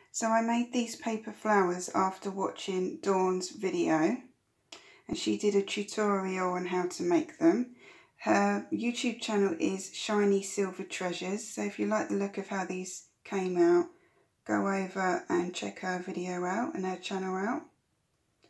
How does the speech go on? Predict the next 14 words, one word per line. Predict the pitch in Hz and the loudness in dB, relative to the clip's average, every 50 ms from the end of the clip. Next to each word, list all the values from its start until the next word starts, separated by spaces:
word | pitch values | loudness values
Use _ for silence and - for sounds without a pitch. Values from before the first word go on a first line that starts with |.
| _ _ _ _ _ _ _ - - - - _ _ _ _ _ _ - | _ _ _ _ _ _ _ -20 -20 -20 -20 _ _ _ _ _ _ -4
I | - 196 | -2 -2
really | 190 190 190 196 190 185 185 185 | -2 -2 -2 -2 0 0 0 0
like | 185 180 170 - - - | 0 0 0 0 -2 -6
how | - 208 202 | -8 -6 -4
they | 196 196 - | -4 -4 -4
came | 101 - - 104 101 98 98 98 | -6 -6 -4 -2 -2 0 0 0
out. | 98 98 101 104 117 - _ _ _ _ _ - | -2 -2 -4 -4 -8 -12 _ _ _ _ _ -16
Sorry | - - 202 196 196 196 | -10 -6 -4 -4 -4 -4
if | 196 - - | -6 -8 -8
I've | - 202 - | -10 -10 -10
got | - - - | -10 -14 -14
the | - - | -14 -14
shake | - - - - - - - 208 196 - - - | -12 -10 -10 -8 -8 -6 -4 -4 -4 -4 -6 -10
slightly. | - - 202 196 196 196 208 - - 202 202 214 - _ | -12 -8 -4 -4 -2 -2 -4 -4 -4 -6 -6 -6 -8 _